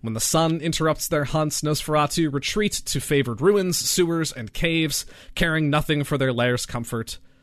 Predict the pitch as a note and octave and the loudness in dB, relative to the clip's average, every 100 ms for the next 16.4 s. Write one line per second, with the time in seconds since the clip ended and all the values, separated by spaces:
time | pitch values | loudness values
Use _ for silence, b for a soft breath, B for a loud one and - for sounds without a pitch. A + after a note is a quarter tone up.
0 | b b D#3 F3+ F3 E3 D#3 D#3 D#3 D#3 | b b 2 4 4 4 2 2 2 2
1 | C#3+ - - C#4 - - - D#3 E3 D3+ | 0 -4 0 0 0 -6 -6 -2 -2 0
2 | - G3 - - - A#3 G#3+ A3 G#3 D3+ | -2 -2 -4 -8 0 0 2 -4 -4 -4
3 | D3 - F#3+ E3+ - G3 - F3 E3+ - | -2 -2 -2 -2 -2 0 0 -2 -4 -2
4 | A3 C#3+ A2 - - - C3 B2+ B2 - | 0 0 -2 -4 -6 -2 -2 -2 -6 -6
5 | B2 C3 B2+ A#2+ B2 A#2+ - G#2 G#2 G2+ | -4 -2 0 0 -2 -2 -2 -2 -2 -2
6 | G2+ G#2+ G#2 F2+ F2 - - _ - G3+ | -2 0 0 -2 -6 -14 -20 _ 0 0
7 | - C#4 C4 B3+ B3+ A3+ A3+ A#3+ A#3 A3+ | 2 2 4 4 2 0 -2 -4 -4 -2
8 | A3 G#3+ A#3 A3 A#3 A3+ A3 A3+ C4 C4+ | -2 -2 -2 -2 -2 0 0 4 4 4
9 | F#3 B2+ C3 - G3 F#3 F#3 F#3 F3 - | 4 0 0 4 4 4 2 0 -2 -2
10 | E3+ - F#3 F3+ F3 C#3+ D#3+ E3+ E3 E3+ | -2 0 0 0 0 0 2 2 2 0
11 | D3+ D3+ D#3 D#3 - D3+ F3 G#2+ F#2+ B | -2 -2 0 -2 -2 -2 -2 -4 -8 B
12 | B B B - F#3+ G#3 G3 G#3+ G#3 G#3 | B B B 0 4 4 4 4 4 4
13 | F#3+ - F3 F#3+ - F#3+ F#3 - G3 E3 | 4 2 2 2 4 2 4 2 2 2
14 | F3+ F#3 F3 E3+ D3 E3 F3+ - F3 D3+ | 2 2 2 0 0 0 2 2 2 0
15 | - D3+ D3 C#3+ D3+ D3 C#3+ C#3 C#3+ - | 2 4 4 2 0 2 2 2 -2 -2
16 | C3 C3+ C3+ | 2 4 2